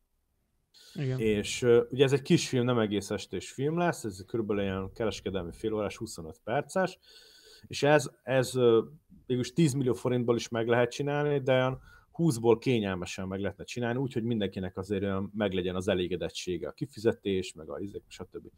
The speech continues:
Speaker 2: Na most már ez a pilot anyag körülbelül két millió forintból készült, <clears throat> és, ö, és hogyha,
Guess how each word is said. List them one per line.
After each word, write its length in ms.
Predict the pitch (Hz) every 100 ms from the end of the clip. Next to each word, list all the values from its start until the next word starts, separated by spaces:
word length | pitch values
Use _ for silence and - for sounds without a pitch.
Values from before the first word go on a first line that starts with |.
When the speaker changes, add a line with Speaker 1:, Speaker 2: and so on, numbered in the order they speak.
| - - - - _
Speaker 2:
Na 80 | 101
most 260 | 156 156
már 180 | 143 139
ez 100 | 120
a 80 | 113
pilot 260 | 131 120 -
anyag 160 | 123 113
körülbelül 320 | 107 107 -
két 200 | 101 -
millió 160 | 95
forintból 480 | - 98 92 87 87
készült, 560 | - 80 - 180 196 196 _ _ _ _ _ _ _ _ _ _ _ _ _ -
<clears throat> 600 | 202 170 220 131 127 -
és, 440 | 127 123 120 -
ö, 260 | 143 131 139 135
és 460 | 135 135 135 - -
hogyha, 680 | 127 - 127 127 123 -